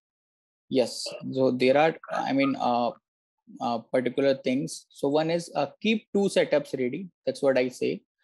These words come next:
So let's say if you are, I mean, interviewing for a virtual, uh, interview, just keeps one phone and one laptop, two device who are connected to different networks, so that if one, I mean, is not running, maybe you can immediately switch to another. That is one.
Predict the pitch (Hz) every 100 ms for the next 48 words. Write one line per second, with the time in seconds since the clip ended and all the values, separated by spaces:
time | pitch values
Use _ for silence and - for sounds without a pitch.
0 | _ _ - 156 147 139 165 160 156 139
1 | 156 147 143 147 - 139 135 135 156 139
2 | 143 143 139 135 135 131 123 123 135 135
3 | 127 127 117 139 127 131 170 165 147 -
4 | 160 156 - 131 143 151 - 139 139 135
5 | 131 135 131 123 - 127 - _ 156 -
6 | 202 202 151 139 151 190 - - 156 156
7 | - 143 135 - 151 156 143 127 139 139
8 | 131 120 - - - _ _ - - 147
9 | 147 147 139 135 160 180 - - - -
10 | 147 151 143 139 139 143 139 131 135 135
11 | 135 135 143 135 143 139 160 151 151 -
12 | 143 143 - - 123 123 143 220 _ _
13 | _ _ 131 123 123 131 127 180